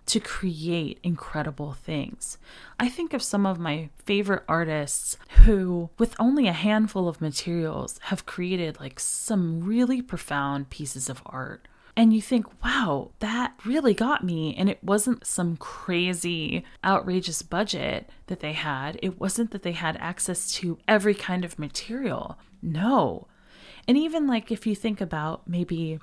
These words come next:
a piece of visual art that might be in, like, black and white or in, like, three colors, and you're so blown away by it, so moved by it, there's something really powerful about limitations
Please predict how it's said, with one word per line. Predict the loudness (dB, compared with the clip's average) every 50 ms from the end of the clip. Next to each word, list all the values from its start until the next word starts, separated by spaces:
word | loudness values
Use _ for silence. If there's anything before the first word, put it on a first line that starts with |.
| -8 -8
a | -6
piece | -2 -2 -2 -2 -2
of | -4 -2
visual | -2 0 0 2 0 0 0
art | 0 0 -2 -2 -4 -6
that | -10 -12 -6
might | -4 -4 -4 -6 -8
be | -8 -6 -4 -4
in, | -4 -4 -4
like, | -6 -6 -8 -8 -10 -16 -14 -4
black | 0 0 0 0 0
and | -2 -4 -4 -2
white | 0 0 0 0 0 -4 -6 -6
or | -6 -4 -2
in, | -2 -2 -2 -2
like, | -4 -6 -8 -10
three | -14 -14 -12 -6 -2 0 0 0
colors, | 0 -4 -4 -4 -4 -4 -4 -6 -10 -14 -12 -10 -10 -10 -12 -14 -20 -4 2
and | 6 8 8 8
you're | 6 6 4
so | 2 2 2 2 2
blown | 2 2 2 2 2
away | 0 0 0 0 2 2 2
by | 2 -2 -4 -4
it, | -6 -6 -8 -10 -12 -16 -18 -20 -20 -20 -20 -20 _ -8
so | -4 -2 0 2 2
moved | 2 2 4 6 6 6 4 2 -2 -8 -12
by | -12 -10 -8 -8
it, | -8 -8 -10 -10 -12 -18 -20 -20 -20 -20 -20 -20 -2 4
there's | 6 6 6 6
something | 2 2 2 2 0 0 0 0 0 0 -2 -2 -2
really | -2 -2 0 0 0 -2 -2
powerful | -4 -8 -6 -2 -2 0 0 0 -2 -4 -4 -6 -4 -4 -4 -6 -8 -10 -14 -20 -20 -20 -20 -12 -4 -2
about | -2 0 0 0 0 0 0 0 0 0 -2 -4 -8 -16 -20 -20 -16 -14
limitations | -12 -8 -4 -2 0 2 2 2 2 0 -2 -4 -4 -2 -2 -2 -2 0 0 2 2 0 0 -2 -4 -6 -8 -10 -10 -12